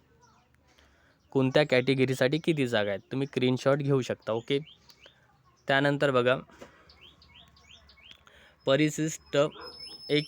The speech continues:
पॉइंट दोन, आता विभाग बघा, शासकीय वैद्यकीय महाविद्यालय व रुग्णालय नागपूर, ठीक आहे, सहाशे ऐंशीपैकी इकून, इथून एकूण जागा देण्यात आलेल्या आहे तीनशे चौऱ्याऐंशी, चौवेचाळीस, ठीक आहे,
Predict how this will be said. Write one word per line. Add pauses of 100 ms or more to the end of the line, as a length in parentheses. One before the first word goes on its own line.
(100)
पॉइंट
दोन,
आता
विभाग
बघा,
शासकीय
वैद्यकीय
महाविद्यालय (340)
व
रुग्णालय
नागपूर, (220)
ठीक
आहे, (340)
सहाशे (140)
ऐंशीपैकी
इकून, (100)
इथून
एकूण
जागा
देण्यात
आलेल्या
आहे (100)
तीनशे
चौऱ्याऐंशी,
चौवेचाळीस,
ठीक
आहे,